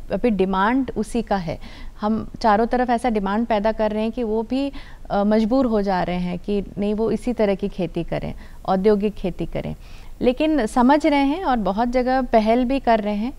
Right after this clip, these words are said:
इससे धीरे-धीरे वो भी चाह रहे हैं, कम से कम वो अपने और अपने, अ, परिवार के लिए, अ, जो है वो प्राकृतिक खेती करें, जो, जो हम, अ, जो हमारा पारंपरिक भोजन है उसकी खेती करें। तो ये भी बहुत लोग प्रयास कर रहे हैं कि धीरे-धीरे,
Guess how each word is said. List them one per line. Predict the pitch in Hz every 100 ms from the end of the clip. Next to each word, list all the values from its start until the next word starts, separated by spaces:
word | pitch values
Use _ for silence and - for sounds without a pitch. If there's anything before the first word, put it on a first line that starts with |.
| 196
इससे | 190 220
धीरे-धीरे | 202 190 208 220
वो | 220 208
भी | 233
चाह | 233 214 202
रहे | 202
हैं, | 220 - - - - - - -
कम | 254
से | 254 311
कम | 302 294
वो | 302
अपने | - 220 - 262 285
और | 285
अपने, | 214 - 247 262 277
अ, | 233 - - - 190 185 175 175 - -
परिवार | 220 240 233 269
के | 262 226
लिए, | 175 151
अ, | - - - - 85 82 82 - - - -
जो | - 175 190
है | 190 190 185
वो | 180
प्राकृतिक | 180 196 185 208 220 208
खेती | 190 180 190
करें, | 185 185 202
जो, | 190 180 185 - - -
जो | 196 208
हम, | 214 214 220
अ, | 202 185
जो | 185
हमारा | 220 226
पारंपरिक | 240 202 196 220 247 247 214
भोजन | 190 180 190 190
है | 208
उसकी | 220 214 - - 254
खेती | 240 - 175 185
करें। | 175 156 180 - - - - -
तो | 294 294 226
ये | 214 254 320
भी | 330
बहुत | 302 247 254 233
लोग | 220
प्रयास | 220 196 170 -
कर | 190
रहे | 185
हैं | 240
कि | 269
धीरे-धीरे, | 190 196 208 208 196 196 185